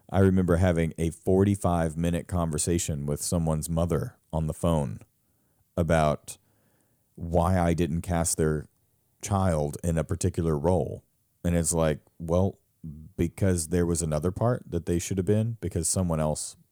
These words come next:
played the role better. Well, I talked to other people and they said that they should have gotten it. <laughs> It's like, well, when they put the money up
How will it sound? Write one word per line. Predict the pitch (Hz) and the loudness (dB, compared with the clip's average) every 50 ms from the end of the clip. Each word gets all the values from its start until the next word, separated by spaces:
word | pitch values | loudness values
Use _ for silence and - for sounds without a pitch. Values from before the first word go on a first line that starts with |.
| _ _ _ _ - | _ _ _ _ -12
played | - - 95 92 87 78 76 | -6 -2 0 0 0 0 -2
the | 78 | -2
role | 71 82 95 95 82 | 2 4 4 4 2
better. | 65 71 67 62 - 50 - _ _ _ _ _ _ _ _ _ _ _ _ _ _ _ _ _ _ _ _ _ - | 2 0 -2 -2 -4 -8 -12 _ _ _ _ _ _ _ _ _ _ _ _ _ _ _ _ _ _ _ _ _ 0
Well, | 95 101 98 95 90 87 - _ _ _ _ _ _ _ _ _ _ - - | 4 6 8 8 6 4 0 _ _ _ _ _ _ _ _ _ _ -2 2
I | 98 104 | 2 2
talked | 101 110 107 98 - | 4 2 0 0 0
to | 98 - | 0 0
other | 90 92 110 | 2 2 2
people | 107 - 104 - 85 85 | 2 0 0 0 2 0
and | 82 80 | 0 2
they | 80 85 | 0 0
said | 85 - 101 90 | 0 0 0 0
that | 80 78 - | 0 -2 0
they | - 80 78 | -2 -2 -2
should | - - 76 | -2 -4 -6
have | 73 69 - | -6 -4 -2
gotten | 87 92 101 78 65 64 | -2 -2 -2 -2 -6 -8
it. | 67 - - _ _ _ _ _ _ _ _ _ _ _ _ _ _ - | -8 -10 -12 _ _ _ _ _ _ _ _ _ _ _ _ _ _ -6
<laughs> | - - - - - - - - - - - - - - | -6 -6 -6 -14 -18 -20 -20 -20 -20 -20 -20 -20 -20 -20
It's | - - - - | -14 -10 -4 -4
like, | 90 82 - | -4 -4 -2
well, | 80 82 80 80 95 - - - - - - _ - | 0 0 2 2 0 -2 -6 -16 -20 -20 -18 _ 0
when | 98 90 82 78 | 0 2 2 2
they | 73 80 87 | 2 2 2
put | 98 - 127 - - | 2 2 0 0 2
the | 117 | 0
money | 113 101 101 101 87 76 69 | 2 4 4 4 4 2 2
up | 67 73 - | 0 -2 -4